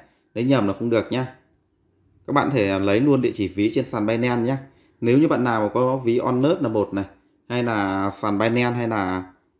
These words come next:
sàn Huobi thì các bạn lấy luôn trên đấy, các bạn đỡ phải rút về ví trước này, mình chuyển đi nó lại mất một lần phí nhá.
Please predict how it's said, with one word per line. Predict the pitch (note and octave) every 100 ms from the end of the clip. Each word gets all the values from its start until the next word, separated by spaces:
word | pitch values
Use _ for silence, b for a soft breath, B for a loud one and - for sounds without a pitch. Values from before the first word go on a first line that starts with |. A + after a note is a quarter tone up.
| _
sàn | - A2 G2+
Huobi | G2+ B2 B2+ B2
thì | A#2
các | G#2
bạn | A2 A2
lấy | A#2
luôn | C3 A#2+
trên | A#2
đấy, | A2 A2+ C3
các | C3
bạn | B2+
đỡ | A#2 C#3+
phải | A2
rút | C#3
về | C3+ G#2
ví | G#2+ -
trước | D#3+ -
này, | - -
mình | G#2+ G2+
chuyển | - F2+
đi | A2
nó | A2+
lại | B2 G#2+
mất | C#3
một | C3+
lần | G#2 F2
phí | - G2+ A2+
nhá. | C#3